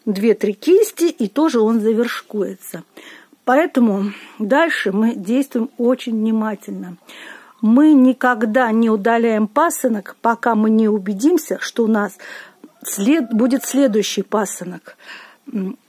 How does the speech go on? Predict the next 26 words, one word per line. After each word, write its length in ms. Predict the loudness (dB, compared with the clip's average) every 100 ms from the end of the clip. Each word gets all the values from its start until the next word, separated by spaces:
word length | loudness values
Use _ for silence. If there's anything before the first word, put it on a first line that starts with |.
| _
надеюсь, 440 | -4 0 0 0
я 160 | 0 2
вам 300 | 2 2 0 -6 _ _ _ -20 -14
объясняю 720 | -10 -8 -6 -2 -2 -2 -6 -12 -20 -6
понятно. 640 | -2 0 0 -4 -10 -14 -6
То 180 | 0 2
есть, 400 | 2 0 -8 -16 -4
вот, 360 | -2 -2 -6 -20 -20 -20 _ _ -4
допустим, 600 | -4 -2 -6 -8 -14 -14 -20 _ _ _ _ -10
вот 200 | -6 -6
у 60 |
вас 380 | -6 -10 -12 -20 _ -20 -20 -20 _ _ _ _ _ -2
вырос 280 | -2 -2
пасынок, 680 | -6 -8 -8 -4 -2 -2 -6 -14
вам 400 | -2 2 2 2
надо 220 | 2 0
его 180 | 2 2
удалить. 680 | 2 0 0 -2 -8 -18 -20 _ -20 -20 -20 _
Так 200 | -6 0
вот, 280 | 2 2 -2 -4
посмотрите, 760 | -2 0 0 0 -4 -4 -6
что 320 | -8 -6 0 2
у 160 | 2
вас 340 | 0 -2 -2 -2
растёт 460 | -4 -4 -4 -6
сверху, 640 | -6 0 2 2 -2 -8